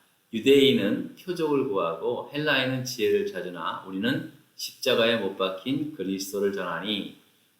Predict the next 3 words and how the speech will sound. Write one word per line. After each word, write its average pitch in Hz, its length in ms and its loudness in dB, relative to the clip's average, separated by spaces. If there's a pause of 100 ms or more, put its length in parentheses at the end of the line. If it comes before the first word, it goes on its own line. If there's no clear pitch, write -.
유대인에게는 160 1000 6
거리끼는 131 640 2
것이요 80 600 -4